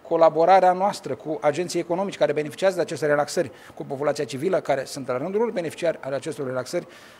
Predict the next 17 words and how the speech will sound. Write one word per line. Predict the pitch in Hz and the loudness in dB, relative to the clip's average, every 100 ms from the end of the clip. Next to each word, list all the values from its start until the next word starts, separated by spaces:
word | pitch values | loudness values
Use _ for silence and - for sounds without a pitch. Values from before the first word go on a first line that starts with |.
| - | -6
ar | 160 | -4
trebui | 165 156 170 | -2 -2 -2
să | - | -2
fie | 151 170 165 | -2 -2 -4
în | 180 | -6
contextul | 202 156 170 - 147 | -4 -2 -4 0 0
acelor | 143 151 | 2 -2
norme | 135 151 143 | -2 -2 -2
pe | 131 | -6
care | 135 139 135 | -2 0 0
le-am | 135 131 | -2 -2
precizat | 139 131 127 156 - | -6 -2 0 0 -2
la | - | -4
fiecare | 147 - 202 196 151 | -4 -2 -4 0 0
etapă | 135 123 139 143 | 0 -2 -2 -2
de | 131 | -4
relaxare, | 131 135 - 147 110 | -2 -2 0 0 -2